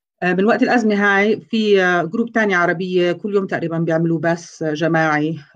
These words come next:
آه، واتش party للبرودكاست تبع، آم، آه، رئيس الوزراء جاستن ترودو.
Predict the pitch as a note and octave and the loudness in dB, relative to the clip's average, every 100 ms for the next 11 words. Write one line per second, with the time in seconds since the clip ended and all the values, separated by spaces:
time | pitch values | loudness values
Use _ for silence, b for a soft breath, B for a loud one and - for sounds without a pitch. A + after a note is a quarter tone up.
0 | D#3 D#3+ D#3+ F3 F3+ - E3+ E3 D#3+ D3+ | -10 -6 -2 -2 -4 -8 -2 0 0 0
1 | D3+ D3+ D3 D3+ D3 D3+ D#3 E3+ E3 D3+ | 0 0 0 0 0 -2 -2 -2 -2 -8
2 | - D3+ D3 C#3+ C#3+ C#3+ C#3+ C3+ D3 C#3+ | -4 -2 0 0 0 0 0 -2 -2 -6
3 | C#3 D3+ C#3+ C#3+ D3 D#3 D3+ D3 D3 C#3+ | -8 -6 -4 -4 -4 -6 -4 -2 -2 -2
4 | C#3+ D3 C#3+ D3 C#3+ E3+ | -4 -6 -4 0 0 0